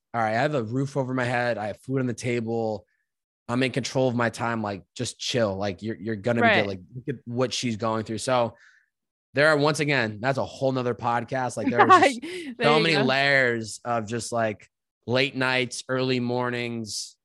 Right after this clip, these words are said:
Speaker 1: um, but just, like, yeah, it was
Speaker 2: Nineteen thousand
Speaker 1: incredible.
Speaker 2: rides. There's, I mean,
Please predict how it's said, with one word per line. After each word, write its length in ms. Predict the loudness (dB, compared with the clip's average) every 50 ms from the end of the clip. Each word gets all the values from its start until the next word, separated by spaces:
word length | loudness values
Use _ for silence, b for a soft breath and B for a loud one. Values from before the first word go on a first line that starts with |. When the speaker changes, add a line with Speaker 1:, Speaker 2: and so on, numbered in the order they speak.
| -6
Speaker 1:
um, 640 | -2 0 2 2 2 2 0 -2 -4 -6 -8 -10 -14 _ _ _ _ _ -6
but 100 | -6 -6
just, 240 | -4 -4 -6 -4 -2
like, 380 | -2 -2 -2 -4 -8 -14 -20 _ _ _ _ _ _ _ _ _ _ _ _ _ _ _ _ -4
yeah, 60 | 0 2
it 140 | 4 4 4
was 80 | 4
Speaker 2:
Nineteen 200 | 4 2 2 2
thousand 300 | 4 6 6 6 6 6 4 4
Speaker 1:
incredible. 180 | 6 6 6 6
Speaker 2:
rides. 180 | 4 2 0 -2
There's, 180 | -2 -2 -2
I 40 | 0
mean, 20 | 0